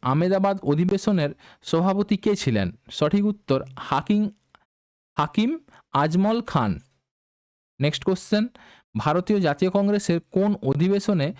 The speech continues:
স্বরাজ দল গঠিত হয়েছিল? সঠিক উত্তর অপশন এ, উনিশশো বাইশ সালে গয়া অধিবেশনে। নেক্সট কোশ্চেন, উনিশশো বাইশ সালের গয়া অধিবেশনের সভাপতি কে ছিলেন? সঠিক উত্তর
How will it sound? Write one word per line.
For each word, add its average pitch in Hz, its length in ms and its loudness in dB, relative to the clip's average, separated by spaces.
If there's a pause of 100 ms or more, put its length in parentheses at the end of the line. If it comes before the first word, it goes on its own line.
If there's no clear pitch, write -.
(220)
স্বরাজ 180 500 0
দল 165 280 0
গঠিত 180 360 0
হয়েছিল? 131 500 0 (260)
সঠিক 202 360 0
উত্তর 170 460 -2 (400)
অপশন 139 320 -2 (120)
এ, 170 280 0 (320)
উনিশশো 202 600 0
বাইশ 151 380 0
সালে 160 360 0
গয়া 175 360 0
অধিবেশনে। 127 640 0 (1400)
নেক্সট 160 280 -2
কোশ্চেন, 190 440 -2 (480)
উনিশশো 196 460 0
বাইশ 151 280 0
সালের 170 380 0
গয়া 151 300 2
অধিবেশনের 170 640 0 (100)
সভাপতি 180 580 0
কে 202 220 -2
ছিলেন? 101 400 -4 (260)
সঠিক 185 380 0
উত্তর 202 420 -2